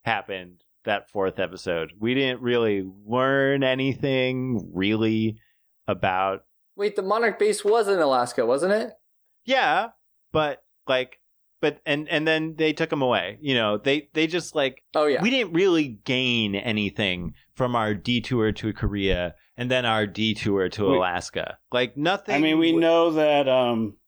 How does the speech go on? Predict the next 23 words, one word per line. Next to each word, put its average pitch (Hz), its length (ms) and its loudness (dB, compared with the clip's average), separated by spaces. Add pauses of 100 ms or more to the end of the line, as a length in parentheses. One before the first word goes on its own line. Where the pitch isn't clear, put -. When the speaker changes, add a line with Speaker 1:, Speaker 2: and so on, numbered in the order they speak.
(220)
Speaker 1:
We, 131 180 4 (100)
we, 156 200 -6 (520)
we 156 100 2
know 190 140 4
that 135 180 4
Dad's 147 220 4
still 147 220 2
Speaker 3:
Hiroshi - 120 0
Speaker 1:
alive. - 60 -2
Speaker 3:
isn't 117 400 -2
in, 110 320 -2 (720)
we 139 120 2
know 170 140 2
Hiroshi's 151 460 0
Speaker 2:
Yeah. 127 100 2
Speaker 3:
alive 107 680 2
and 107 180 -6
he's 98 380 -2
not 92 400 0
in 98 140 -12
Alaska 80 800 -6 (400)
and 87 300 -2
that 85 200 -2